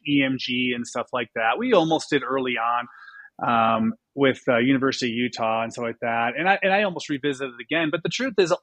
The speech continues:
those types of studies are really, you know, E M G is not a great way to measure the efficacy of something. It really isn't.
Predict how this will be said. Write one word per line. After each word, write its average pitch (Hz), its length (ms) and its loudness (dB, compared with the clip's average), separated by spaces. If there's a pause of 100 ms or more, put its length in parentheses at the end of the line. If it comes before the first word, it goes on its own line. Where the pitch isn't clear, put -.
(180)
those 247 220 4
types - 280 0
of 151 60 -6
studies 147 500 2
are 135 140 6
really, 151 480 4 (1300)
you 208 180 -4
know, - 100 -6
E 233 120 4
M 170 140 2
G 151 220 2
is 120 120 0
not 139 220 4
a 120 80 2
great 135 500 -2
way 135 200 -2
to 120 100 -6
measure 123 540 0
the 120 140 -2
efficacy 120 600 -6
of 101 60 -16
something. 110 400 -12
It 123 100 -10
really 123 300 2
isn't. 113 340 -4